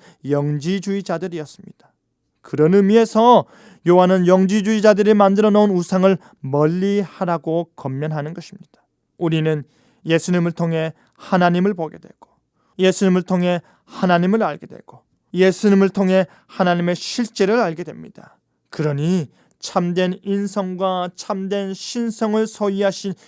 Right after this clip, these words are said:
예수님께서 메시아로 오사 우리를 구원하셨음을 믿으라라는 것입니다. 여러분, 이 얼마나 파격적인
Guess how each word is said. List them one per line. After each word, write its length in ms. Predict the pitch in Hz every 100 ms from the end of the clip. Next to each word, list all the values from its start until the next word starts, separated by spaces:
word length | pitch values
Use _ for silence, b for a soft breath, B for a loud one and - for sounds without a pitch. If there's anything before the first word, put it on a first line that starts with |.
| b b
예수님께서 920 | 151 - 208 233 233 214 - 208 196 b b b
메시아로 640 | 160 185 - 226 214 208 185
오사 340 | 156 170 156 b b
우리를 460 | 165 165 170 170 170 -
구원하셨음을 880 | - 160 175 185 185 185 - 175 180 - b -
믿으라라는 800 | 139 175 214 196 196 190 151 156
것입니다. 360 | 143 - _ _ _ _ _ _ _ -
여러분, 340 | 170 180 175 180
이 340 | 240 269 285
얼마나 640 | 262 220 226 220 226 226 220 _ _
파격적인 840 | - 185 160 185 - 202 180 220